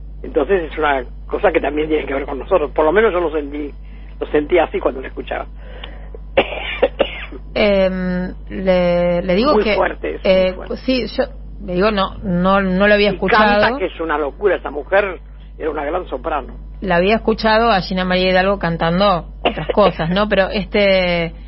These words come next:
Speaker 2: Los pájaros de Hiroshima, la verdad que lo descubrí hoy cuando usted me lo mencionó, y, eh, charlamos un ratito antes del programa, y, mm, me impresionó mucho. Y esta es la versión que encontramos. Si,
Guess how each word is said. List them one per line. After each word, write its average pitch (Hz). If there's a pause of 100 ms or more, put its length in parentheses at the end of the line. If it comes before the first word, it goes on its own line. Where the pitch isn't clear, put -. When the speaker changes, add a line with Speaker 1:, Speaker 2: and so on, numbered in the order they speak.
(140)
Speaker 2:
Los 175
pájaros 202
de 190
Hiroshima, 208
la 196
verdad 190
que 208
lo 190
descubrí 175
hoy 196
cuando 180
usted 185
me 185
lo 185
mencionó, 185 (440)
y, 185
eh, 170
charlamos 180
un 180
ratito 190
antes 180
del 170
programa, 202 (460)
y, 220
mm, 196
me 202
impresionó 190
mucho. 247
Y 226
esta 294
es 285
la 262
versión 269
que 285
encontramos. 214 (440)
Si, 214